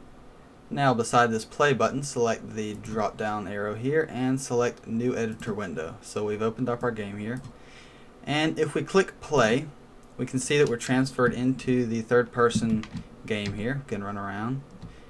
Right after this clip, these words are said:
And let's click escape and play again. And if we click the options button, we're transferred to our, um, options menu here and X out and click play again.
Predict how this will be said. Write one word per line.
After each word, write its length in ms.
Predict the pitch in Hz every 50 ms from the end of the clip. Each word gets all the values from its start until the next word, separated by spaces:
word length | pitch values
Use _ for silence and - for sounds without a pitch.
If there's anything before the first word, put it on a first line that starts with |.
| - - - - -
And 180 | - 113 110
let's 140 | 107 - -
click 280 | - - 110 104 - - -
escape 500 | - - - - - 147 151 151 - - - - - - - - - - - - - - - - - - - -
and 280 | 113 107 107 104 -
play 260 | - 123 110 104 104
again. 380 | 101 101 113 120 135 160 160 160 - - - - - - - - - - -
And 120 | - 131 139
if 120 | 139 143
we 80 | 139 127
click 220 | - 165 160 120
the 200 | 131 127 117 - -
options 540 | - 123 156 - - - - 123 113 110 104
button, 480 | 104 104 98 - 117 135 156 - - - - -
we're 140 | - 110 -
transferred 480 | - 123 117 117 113 - 120 117 113 -
to 140 | - 117 110
our, 380 | 107 107 104 101 104 101 - -
um, 380 | - 107 104 101 101 98 101 - -
options 420 | 110 123 - - - - 123 110 113
menu 300 | 113 117 113 104 95 95
here 260 | 98 101 120 139 143 - - - - - - -
and 240 | - - 101 -
X 240 | - 104 - - -
out 280 | 117 127 143 135 - - - - - - - - - - - -
and 400 | - 123 127 127 123 123 123 113
click 400 | - - - 120 - - - - -
play 440 | - - 123 113 110 110 113 -
again. 480 | - 104 104 113 117 127 143 160 175 165